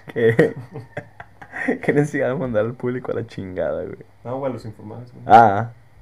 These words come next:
Speaker 1: pues también.
Speaker 2: Está la verga, güey.
Speaker 1: Este
Speaker 2: Los quiero, güey, también.
Speaker 1: tra-, yo creo que el, lo importante es que se trabaje, güey. O sea, siempre y cuando sea, eh,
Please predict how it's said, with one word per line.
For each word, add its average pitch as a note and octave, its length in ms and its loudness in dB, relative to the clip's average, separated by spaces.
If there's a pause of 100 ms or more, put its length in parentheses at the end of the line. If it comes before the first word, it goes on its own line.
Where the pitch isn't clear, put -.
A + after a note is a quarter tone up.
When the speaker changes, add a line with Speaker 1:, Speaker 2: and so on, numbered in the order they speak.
(140)
Speaker 1:
pues G#2+ 140 -8
también. G#2+ 280 -12 (600)
Speaker 2:
Está A2 160 -20
la G#2+ 120 -12
verga, A2+ 280 -14
güey. - 1080 -14
Speaker 1:
Este F#2+ 760 -2 (760)
Speaker 2:
Los A2+ 200 -12
quiero, A2 180 -12
güey, A2 120 -16 (120)
también. G#2+ 220 -20 (680)
Speaker 1:
tra-, G#2 600 -2 (420)
yo C3 160 -2
creo F3 120 -2
que F#3+ 100 4
el, G#2 460 2
lo G#2 120 2
importante A2 560 -2
es C3 100 -10
que A2+ 580 -6 (680)
se G2+ 180 -6
trabaje, F#2 460 -8
güey. G2+ 200 -12
O - 20 -14
sea, A2+ 160 -10
siempre B2 360 -6
y B2+ 60 -6
cuando A#2 680 -4 (380)
sea, G2+ 540 -4 (1300)
eh, F2+ 360 -4